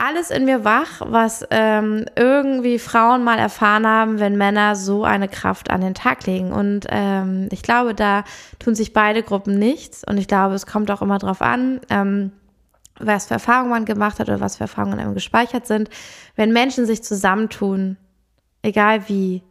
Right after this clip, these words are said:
dann können wir, ähm, Angst bekommen. Und ich glaube, das ist auch was, was wir überwinden dürfen. Die Angst, wir würden nicht zur Gruppe dazugehören.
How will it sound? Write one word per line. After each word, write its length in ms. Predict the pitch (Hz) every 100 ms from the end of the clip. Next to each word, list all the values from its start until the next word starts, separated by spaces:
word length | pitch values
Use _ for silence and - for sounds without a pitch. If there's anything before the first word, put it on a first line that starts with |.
| _ _ _ _ _ _ _
dann 200 | - 202
können 460 | - 226 226 226 214
wir, 360 | 226 220 220 -
ähm, 480 | 214 208 202 202 208
Angst 340 | 214 220 226 -
bekommen. 440 | - - 180 180
Und 120 | 196
ich 80 | 196
glaube, 260 | 233 240 226
das 180 | 220 226
ist 120 | - -
auch 260 | 254 311
was, 120 | 330
was 200 | 285 269
wir 80 | 277
überwinden 500 | 247 240 247 240 247
dürfen. 400 | 226 220 226 226 226 - - - -
Die 140 | - -
Angst, 500 | 202 247 311 - 220
wir 160 | 202
würden 300 | 202 226 226
nicht 220 | 226 240 -
zur 120 | 233
Gruppe 280 | 226 214 214
dazugehören. 880 | 208 - 254 247 220 190 185 190